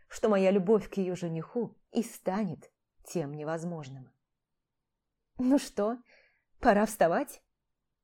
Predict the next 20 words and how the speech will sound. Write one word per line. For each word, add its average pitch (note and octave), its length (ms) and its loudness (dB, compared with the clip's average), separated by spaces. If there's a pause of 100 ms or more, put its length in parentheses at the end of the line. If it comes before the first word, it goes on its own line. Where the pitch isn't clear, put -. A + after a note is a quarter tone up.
(300)
спросила E3+ 400 -2
я F#3 160 4
через F3 240 -2
какое-то F#3 380 -4
время, D#3 440 -4 (220)
когда G#3+ 220 2
в - 80 -8
который C4+ 320 0
раз C4 240 -2
смогла G3 320 -2
побороть F#3+ 440 -2
подступающие F3 680 -4
глазам E3 320 -2
слезы E3+ 520 -4 (300)
и A#3+ 80 2
даже F3 260 4
выдавить A#3+ 360 2
из - 180 -8
себя F3 300 -2
улыбку. G3+ 480 -4